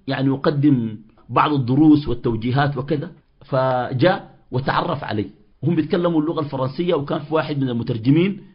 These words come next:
فقال: "يا أخي، أنا دار أسأل هذا الرجل أسئلة". فبدأ يسألني عن الإسلام، وبدأت أجيبه بما أعرف. فسألته: "أنت يا أخي، أنت ليه مالك؟" فأخبرني أنه أسلم منذ ثلاثة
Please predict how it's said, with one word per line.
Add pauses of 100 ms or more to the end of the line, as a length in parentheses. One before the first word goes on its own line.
فقال:
"يا
أخي،
أنا
دار
أسأل (600)
هذا
الرجل (220)
أسئلة". (340)
فبدأ
يسألني
عن
الإسلام، (640)
وبدأت
أجيبه
بما
أعرف. (220)
فسألته:
"أنت
يا
أخي،
أنت (240)
ليه
مالك؟" (180)
فأخبرني
أنه
أسلم (560)
منذ
ثلاثة